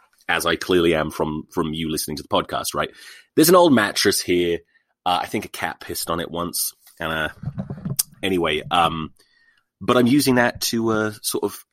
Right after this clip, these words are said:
absorb some sound, and I think it's gonna sound better now. It was a bit too tinny and echoey before. Anyway, what was I saying? Richard Cockrell taking over.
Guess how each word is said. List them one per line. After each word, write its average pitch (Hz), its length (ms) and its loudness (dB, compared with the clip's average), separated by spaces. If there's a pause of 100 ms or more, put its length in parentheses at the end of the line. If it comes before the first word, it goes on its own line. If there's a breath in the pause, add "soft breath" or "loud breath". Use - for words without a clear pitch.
absorb 101 460 2
some 92 160 -2
sound, 107 320 -4
and 76 80 -4
I 76 40 -6
think 101 220 -4
it's - 140 -2
gonna 85 160 -6
sound 85 240 -2
better - 220 -6
now. 67 240 -16 (100)
It - 40 -10
was 85 120 -2
a - 60 -2
bit - 140 -4
too 95 200 -2
tinny 82 360 -4
and 76 120 -8
echoey 69 320 -10
before. - 340 -12
Anyway, 117 280 2 (320 loud breath)
what 127 80 4
was 156 120 6
I 139 40 6
saying? 80 260 0 (320 loud breath)
Richard 127 320 2
Cockrell - 340 0
taking 78 320 -2
over. 69 280 -10